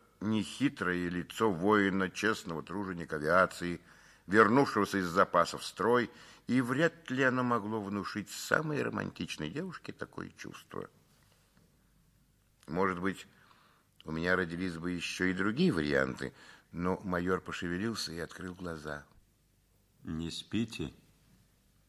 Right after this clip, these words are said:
Speaker 2: Вот ведь черт храпит.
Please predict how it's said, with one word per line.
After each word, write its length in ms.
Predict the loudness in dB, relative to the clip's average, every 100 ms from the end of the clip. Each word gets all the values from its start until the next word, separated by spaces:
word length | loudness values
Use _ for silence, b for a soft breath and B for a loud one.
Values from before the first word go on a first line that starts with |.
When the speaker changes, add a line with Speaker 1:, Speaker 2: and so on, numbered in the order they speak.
| _ _ _ _ _ _ _ _ _ _ _ _ _ _ _ _ _
Speaker 2:
Вот 320 | -8 -8 -6
ведь 200 | -8 -6
черт 480 | -8 -2 0 -2 -6
храпит. 800 | -4 -2 -2 -4 -6 -6 -18